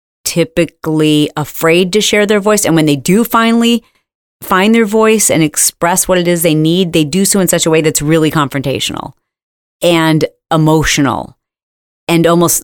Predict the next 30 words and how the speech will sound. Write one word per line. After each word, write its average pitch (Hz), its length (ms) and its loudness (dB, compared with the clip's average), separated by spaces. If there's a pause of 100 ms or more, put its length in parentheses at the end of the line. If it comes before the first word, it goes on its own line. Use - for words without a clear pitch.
(160)
like, 156 240 -2 (160)
in 165 240 2 (100)
a 170 60 0
state 160 340 0
of 165 100 2
victimhood. 131 720 -2 (380)
Like, 147 200 -2
"I 180 100 0
just 269 260 -2
can't 226 260 -2
take 233 200 0
it 226 80 0
anymore 208 540 2
and 180 180 0
I 196 100 0
don't 240 300 0
know 240 140 2
why 220 460 0
and, 202 320 0 (280)
you 202 160 -2
know, 170 140 0
this 233 240 0
isn't 254 280 0
fair." 240 600 2
And 190 220 0 (560)
I 185 120 -2
just 196 200 -4
wanna 190 180 0
say, - 360 -2 (300)
"Gosh, 220 560 -4